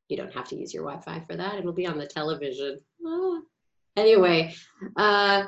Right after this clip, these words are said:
we are celebrating another thing today and this week, and that is the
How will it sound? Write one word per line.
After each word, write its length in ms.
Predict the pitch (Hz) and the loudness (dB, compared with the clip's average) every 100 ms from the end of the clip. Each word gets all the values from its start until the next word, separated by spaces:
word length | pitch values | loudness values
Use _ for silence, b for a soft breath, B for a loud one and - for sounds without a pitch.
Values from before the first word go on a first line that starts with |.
| - | 2
we 180 | 233 262 | 4 6
are 140 | 247 | 4
celebrating 640 | 240 247 247 233 226 220 | 4 2 2 4 4 4
another 360 | 214 220 254 269 | 4 2 2 0
thing 340 | - 190 175 | 2 4 4
today 680 | 175 185 180 151 156 170 202 | 2 2 4 4 4 4 2
and 240 | 190 165 165 | 2 2 4
this 260 | 180 - | 2 0
week, 400 | 170 170 160 190 | 2 4 4 2
and 160 | 190 170 | 2 4
that 140 | 170 | 4
is 160 | 175 165 | 2 0
the 180 | 170 | -2